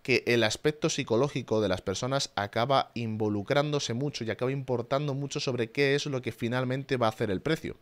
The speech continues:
Si prácticamente tú vas y miras diferentes análisis y uno dice una cosa y otro dice otra y otro no sé cuántos,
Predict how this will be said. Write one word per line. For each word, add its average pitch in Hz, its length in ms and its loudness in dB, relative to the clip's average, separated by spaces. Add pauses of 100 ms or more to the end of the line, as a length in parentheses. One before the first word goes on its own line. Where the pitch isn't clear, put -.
Si - 280 0
prácticamente 151 960 4 (180)
tú 143 160 4
vas 135 640 6 (420)
y 110 80 -2
miras 127 240 2
diferentes 110 420 -2
análisis 113 400 -2
y 135 40 0
uno 123 80 -2
dice 104 160 -4
una 87 100 -8
cosa 80 320 -4 (140)
y 107 40 0
otro 101 140 -4
dice 85 140 -4
otra 82 240 -4
y 101 80 -2
otro 101 160 -6
no 92 40 -6
sé 92 120 -8
cuántos, 95 340 -4